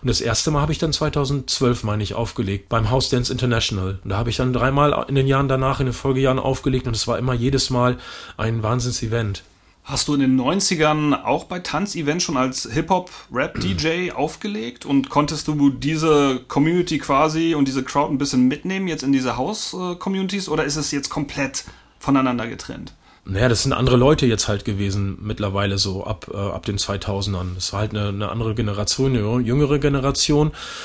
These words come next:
Speaker 1: Und ich glaube, dass viele von den B-Boys aus den neunzigern, achtzigern, neunzigern nicht so den Bezug zu House haben, wie, wie es heute die, die Generation hat. Viele der jungen Leute hier in Deutschland,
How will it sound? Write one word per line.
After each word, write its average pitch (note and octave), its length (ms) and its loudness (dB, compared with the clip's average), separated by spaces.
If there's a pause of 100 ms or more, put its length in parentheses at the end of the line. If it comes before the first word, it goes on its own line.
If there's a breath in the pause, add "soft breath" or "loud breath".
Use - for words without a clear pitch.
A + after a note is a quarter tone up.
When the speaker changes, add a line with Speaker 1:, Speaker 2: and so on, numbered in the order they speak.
(120)
Speaker 1:
Und A#2+ 100 -2
ich - 120 -4
glaube, C3 340 2
dass B2+ 180 2
viele D3+ 920 4
von A#2+ 320 0
den A#2 280 0 (160)
B-Boys C#3 440 4
aus A#2+ 180 -2
den G#2+ 140 0
neunzigern, C#3 560 2
achtzigern, A#2+ 400 0
neunzigern B2+ 440 0 (260 loud breath)
nicht D3+ 180 2
so D#3+ 100 4
den D3+ 160 2
Bezug D3 360 -2
zu B2+ 260 2
House C3 320 4
haben, G#2+ 320 0 (580 loud breath)
wie, B2+ 380 0
wie C3 80 2
es B2 160 2
heute D3+ 260 6
die, A#2 220 0
die A2+ 140 -2
Generation G2+ 720 0
hat. F#2 360 -6
Viele C#3 240 2
der B2 100 2
jungen C3+ 260 4
Leute D3 220 2
hier B2 120 2
in A2+ 80 0
Deutschland, D3 580 2